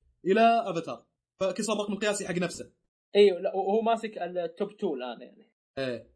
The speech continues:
Speaker 2: بس
Speaker 1: والله
Speaker 2: طبعا
Speaker 1: أعتقد إنه
Speaker 2: آه،
Speaker 1: جاي، جاي ألفين وستة عشر باتمان فيرسس سوبرمان.
Speaker 2: لا،
Speaker 1: صح؟
Speaker 2: لا، لا، في معلومة الآن، لا، الآن، آه، ستار وورز طبعا.
Speaker 1: إيه.
Speaker 2: ما سمعت المعلومة
Speaker 1: عدى؟
Speaker 2: هذه. س-،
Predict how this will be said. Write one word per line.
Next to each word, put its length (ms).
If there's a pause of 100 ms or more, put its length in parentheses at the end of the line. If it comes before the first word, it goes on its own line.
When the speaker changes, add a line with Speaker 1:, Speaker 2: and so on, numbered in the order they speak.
(300)
Speaker 2:
بس 120
Speaker 1:
والله 120
Speaker 2:
طبعا 100
Speaker 1:
أعتقد 260
إنه 100
Speaker 2:
آه، 20
Speaker 1:
جاي، 320
جاي 280
ألفين 300
وستة 300
عشر 380 (240)
باتمان 260
فيرسس 320
سوبرمان. 480 (380)
Speaker 2:
لا، 220
Speaker 1:
صح؟ 60
Speaker 2:
لا، 60
لا، 220
في 80
معلومة 420
الآن، 300
لا، 360
الآن، 440
آه، 520
ستار 280
وورز 340
طبعا. 420 (480)
Speaker 1:
إيه. 200
Speaker 2:
ما 60
سمعت 300
المعلومة 300
Speaker 1:
عدى؟ 160
Speaker 2:
هذه. 20
س-، 200